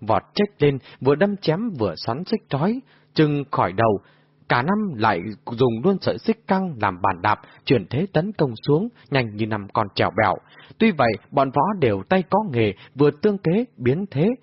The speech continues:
vọt cao hơn, giáp công một phía, đạp phăng xích bắn ra, hoặc luồn phía dưới vọt ra tập hậu. Khó nhất là đánh thật dữ, lại phải tránh gây thương tích cho ngũ quỷ, nhất là phải tránh chặt đứt dây xích nối liền năm người họ,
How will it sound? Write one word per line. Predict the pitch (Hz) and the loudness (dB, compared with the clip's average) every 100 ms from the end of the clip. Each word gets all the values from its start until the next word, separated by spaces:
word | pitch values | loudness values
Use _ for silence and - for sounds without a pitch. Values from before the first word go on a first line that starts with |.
| _ - | _ -4
vọt | 113 104 - | 0 0 -2
cao | 135 117 104 | -4 -2 0
hơn, | 123 117 - | 2 0 -6
giáp | - 202 214 | -4 -2 0
công | 190 175 120 | 0 0 0
một | 104 - | -2 0
phía, | - 165 233 - | -2 0 -2 -6
đạp | - 110 - _ | -4 -2 -2 _
phăng | 151 139 | -4 -4
xích | 117 208 - | -2 -4 -2
bắn | 113 151 214 160 | -6 -4 -4 -2
ra, | 131 117 - - | 0 0 -4 -6
hoặc | - 135 135 131 113 | 0 0 0 -4 0
luồn | 120 110 101 | 2 2 0
phía | 160 | -2
dưới | 160 170 226 170 | 0 2 0 2
vọt | 107 - | 0 0
ra | - 117 101 | -4 -8 -6
tập | 87 - | -8 -2
hậu. | 117 107 - _ - - - | 2 2 0 _ -20 -20 -2
Khó | 131 160 | 0 2
nhất | 233 247 - | 0 -2 -8
là | 107 104 | -2 0
đánh | 110 156 226 | 2 -2 -2
thật | 214 196 | -4 -6
dữ, | 104 120 165 240 _ | -4 0 0 -2 _
lại | 110 98 | -2 0
phải | 104 87 - | -2 -4 -4
tránh | 139 214 | -4 -2
gây | 151 104 - | -2 0 -2
thương | 104 | -2
tích | 113 196 | 0 -2
cho | - 95 | -2 -4
ngũ | 101 143 - | 0 -2 2
quỷ, | 120 90 - _ | 0 0 -8 _
nhất | 156 208 113 | 0 0 0
là | 95 85 - - | 0 0 -6 0
phải | 127 101 - | 2 2 0
tránh | 139 185 247 | -2 -2 -4
chặt | - 123 | -2 -2
đứt | 151 202 - | 0 -2 -2
dây | 147 180 | 0 0
xích | 156 233 240 - | 2 -2 -2 -6
nối | 127 143 240 | 0 2 2
liền | 165 113 92 82 | 0 -2 -2 -4
năm | 127 170 | -2 -2
người | 113 104 | 0 -4
họ, | 87 113 101 | 0 0 0